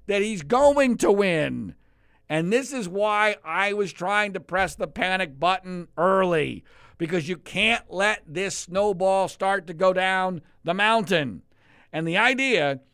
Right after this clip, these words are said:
that the person that's gonna stop the snowball is Mike Bloomberg is, uh, borderline hilarious. It is borderline hilarious to me,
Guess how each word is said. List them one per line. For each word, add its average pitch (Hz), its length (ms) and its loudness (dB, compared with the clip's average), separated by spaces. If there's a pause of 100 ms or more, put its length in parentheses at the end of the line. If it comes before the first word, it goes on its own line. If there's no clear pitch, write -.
(200)
that 156 160 -4
the 180 80 -4
person 233 380 0
that's 190 180 -6
gonna 190 180 -2
stop - 560 -2
the 240 100 2
snowball 143 880 2 (380)
is 160 240 -2
Mike 180 500 -2
Bloomberg 151 920 2 (420)
is, 175 600 0 (220)
uh, 156 140 -2
borderline 208 840 0 (120)
hilarious. 147 840 0 (540)
It 160 120 -2
is 151 140 -2
borderline 233 640 0
hilarious 170 640 2
to 127 120 -6
me, 120 420 -4